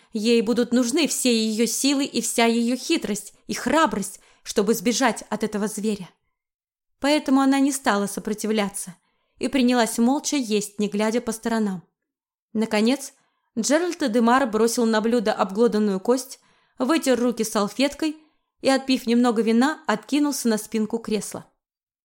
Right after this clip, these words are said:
"Ну, теперь расскажи мне всё с самого начала.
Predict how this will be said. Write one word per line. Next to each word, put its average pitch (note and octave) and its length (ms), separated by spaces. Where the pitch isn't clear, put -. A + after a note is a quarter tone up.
"Ну, A#3 640
теперь B3 420
расскажи A#3 600
мне C4+ 220
всё G#3+ 340
с A3 60
самого G#3 480
начала. F#3 600